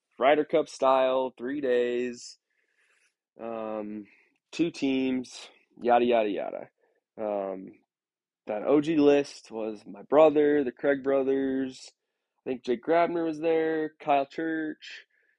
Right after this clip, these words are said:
or Kyle Chase, Church, Hunter, both Hunters, and then, uh, I think Duffy was, uh, was on there as well. And there might have been a last one, and if I'm forgetting who that is, I apologize.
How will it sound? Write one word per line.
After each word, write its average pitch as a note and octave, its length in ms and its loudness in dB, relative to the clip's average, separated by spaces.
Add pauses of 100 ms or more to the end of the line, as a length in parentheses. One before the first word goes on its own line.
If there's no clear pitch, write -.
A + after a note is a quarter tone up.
(120)
or - 80 -10
Kyle E3+ 260 4
Chase, D3 480 -2
Church, C3+ 680 -4 (260)
Hunter, C#3+ 840 -4 (500)
both E3 220 2
Hunters, A#2+ 720 -6 (680)
and A#2+ 200 -10
then, A2+ 360 -4
uh, A2 120 -2
I A2 100 -4
think D#3 180 -6
Duffy A#2+ 340 0
was, G2+ 280 -10
uh, G#2+ 240 -2
was A2 160 -4
on A2 160 0
there G#2+ 180 -4
as A2 80 -10
well. D#3 280 4
And B2 100 -2
there B2 80 -10
might F#3 180 0
have F#3 100 0
been D3 200 0
a A#2+ 240 -4 (180)
last C3 340 -2
one, C#3 140 0
and A#2 100 -2
if - 120 -10
I'm A2 160 -10
forgetting C3+ 600 0
who B2 120 -4
that A2 180 -6
is, C#3 300 0
I - 100 -14 (100)
apologize. F#3+ 720 -2